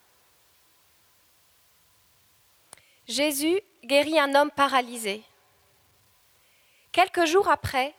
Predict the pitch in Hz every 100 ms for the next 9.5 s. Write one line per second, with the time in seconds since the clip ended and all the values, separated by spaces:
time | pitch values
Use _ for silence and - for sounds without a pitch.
0 | _ _ _ _ _ 247 285 302 370 339
1 | 294 254 269 285 - _ 285 285 285 277
2 | 269 262 226 208 214 _ _ _ _ _
3 | _ _ _ _ - _ 262 285 302 -
4 | 330 320 302 294 277 269 269 269 233 214
5 | 226 _ _ _ _ _ _ _ _ _
6 | _ _ _ - 269 - 320 277 269 262
7 | 339 254 233 - 262 254 254 - 262 320
8 | 226 233 _ _ _ _ _ _ _ -
9 | 277 311 320 339